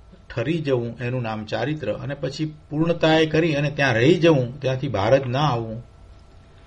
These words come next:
એટલે કેવળ જ્ઞાનની પ્રાપ્તિ કરવી, એ ભાવ, એ, એ ભાવ મોક્ષ છે, અને એના દ્વારા ભવનો અંત થાય છે, એટલે પછી ન બીજા ભવ થતા નથી, એટલે કે કર્મક્ષય થતા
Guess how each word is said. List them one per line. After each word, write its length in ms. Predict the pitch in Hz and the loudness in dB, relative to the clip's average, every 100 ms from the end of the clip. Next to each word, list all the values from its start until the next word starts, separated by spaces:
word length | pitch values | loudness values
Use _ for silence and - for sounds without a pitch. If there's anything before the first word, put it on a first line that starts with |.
| - - - | -20 -20 -18
એટલે 200 | - 120 | -14 -12
કેવળ 280 | - 120 131 | -2 4 4
જ્ઞાનની 340 | 123 120 120 | 2 -4 -4
પ્રાપ્તિ 420 | 117 110 110 - | -4 -6 -4 -6
કરવી, 400 | - 143 127 101 95 - - - - - - - - - - - - - - | -2 -2 0 -4 -8 -20 -20 -20 -20 -20 -20 -20 -20 -20 -20 -20 -20 -20 -6
એ 100 | 120 | -4
ભાવ, 480 | 101 113 139 139 131 - | 0 6 6 6 -4 -4
એ, 160 | 127 | 0
એ 300 | 139 - - | 0 0 -2
ભાવ 340 | 117 101 135 156 | -2 2 6 6
મોક્ષ 380 | 139 - - 117 | 6 4 2 -4
છે, 200 | 117 123 - - - - - - | -4 -4 -6 -20 -20 -20 -20 -6
અને 140 | 120 | -6
એના 300 | 120 123 123 | -2 0 2
દ્વારા 540 | 127 131 156 120 107 98 | 6 6 6 2 -2 -2
ભવનો 280 | 120 131 131 | 2 2 2
અંત 280 | 127 165 | 0 0
થાય 340 | 147 135 147 165 | -2 2 4 4
છે, 160 | 120 | 2
એટલે 320 | 101 - 127 131 | -4 -6 -10 -8
પછી 260 | - - | -8 -8
ન 140 | 113 113 | -8 -8
બીજા 300 | 123 139 107 | -4 -2 -2
ભવ 220 | 101 95 | -2 -6
થતા 340 | - 95 101 | -8 -10 -10
નથી, 300 | 104 101 95 87 - - - - | -10 -12 -16 -18 -20 -20 -18 -16
એટલે 200 | 117 117 | -10 -6
કે 140 | 120 | -6
કર્મક્ષય 560 | - 135 139 101 101 101 | -4 -2 -2 -6 -8 -8
થતા 480 | 117 - 117 101 | -8 -10 -10 -10